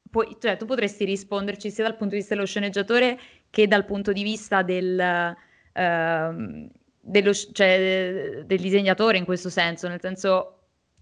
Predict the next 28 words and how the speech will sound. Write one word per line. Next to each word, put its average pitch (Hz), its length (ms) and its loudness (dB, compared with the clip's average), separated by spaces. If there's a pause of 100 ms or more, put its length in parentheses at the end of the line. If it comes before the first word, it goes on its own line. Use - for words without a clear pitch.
(120)
il 208 200 -10
tuo 233 140 4
approccio 226 580 2
con 196 140 -2
le 202 80 0
varie 214 240 2
persone 202 1200 -4
con 190 180 -8
cui 190 160 -4
ti 190 80 -10
interfacci, 180 840 -2
anche 180 280 -8
quando 185 220 -6
si 190 140 -6
tratta 180 400 0
di, 170 180 -8
per 180 120 -2
esempio, 180 300 -2
curare 190 280 2
il 185 80 -6
colore, 196 360 2
l'hai 175 120 0
fatto 175 320 -6
con 180 160 -2
tantissime 175 500 -6
serie, 180 300 2
appunto 180 380 -4
anche, 175 440 2